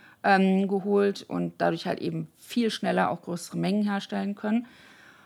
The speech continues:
Und, ähm, wir haben jetzt Knetmaschinen zum Beispiel für Marzipan und dergleichen, aber wir sind noch mit einigen Maschinen sehr weit hinten an,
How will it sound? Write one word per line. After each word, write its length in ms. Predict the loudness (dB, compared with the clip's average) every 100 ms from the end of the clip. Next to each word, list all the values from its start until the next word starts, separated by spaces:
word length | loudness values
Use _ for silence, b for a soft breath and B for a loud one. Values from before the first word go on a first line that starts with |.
| B _
Und, 500 | 4 6 4 2 0 2
ähm, 580 | 4 4 2 2 0 -2
wir 120 | 0 2
haben 140 | 2
jetzt 260 | 0 -4 -4
Knetmaschinen 540 | -2 0 -4 -2 -4
zum 140 | -4
Beispiel 160 | -6 -8
für 100 | -6
Marzipan 640 | 0 0 -2 -6 -2 0
und 140 | 0 -4
dergleichen, 420 | -2 0 0 -2
aber 80 | -2
wir 80 | -2
sind 340 | 2 2 2
noch 180 | 0 -2
mit 180 | -4 -2
einigen 280 | 0 0 0
Maschinen 420 | -2 -2 -2 -2
sehr 220 | -2 0
weit 160 | 0 -2
hinten 280 | -10 -10 -4
an, 320 | 0 0 0